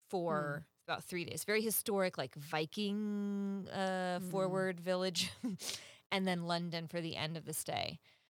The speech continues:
Speaker 2: Amazing.
Speaker 1: We had our stays booked through Airbnb. We had a Jack the Ripper tour booked. We had a
Speaker 2: <gasps>
Speaker 1: whiskey tour booked in Scotland. We
Speaker 2: Oh,
Speaker 1: were,
Speaker 2: this
Speaker 1: had a
Speaker 2: sounds
Speaker 1: visit to the
Speaker 2: fun.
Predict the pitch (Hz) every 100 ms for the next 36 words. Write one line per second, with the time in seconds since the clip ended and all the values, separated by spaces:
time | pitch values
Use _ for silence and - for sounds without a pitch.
0 | _ _ - 185 185 185 170 - - 156
1 | 180 185 - 170 - 202 208 226 220 220
2 | 220 233 214 208 208 208 190 175 175 190
3 | 170 156 196 185 190 185 190 202 190 208
4 | 202 196 196 196 - 180 190 185 - 180
5 | 185 185 185 175 135 160 151 180 208 -
6 | - 202 196 220 208 196 202 202 - -
7 | 175 160 196 190 156 185 185 - - -
8 | 196 185 180 175 170 175 180 156 180 190
9 | 175